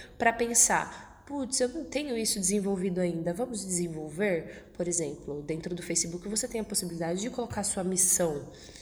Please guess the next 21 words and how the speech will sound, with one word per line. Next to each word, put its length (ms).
Tem 120
muita 200
empresa 380
que, 100
por 140
incrível 260
que 80
pareça, 320
não 220
sabe 460
qual 180
é 80
a 40
missão 340
dela. 340
Então, 300
isso 240
pode 200
ser 200
um 100
bom 420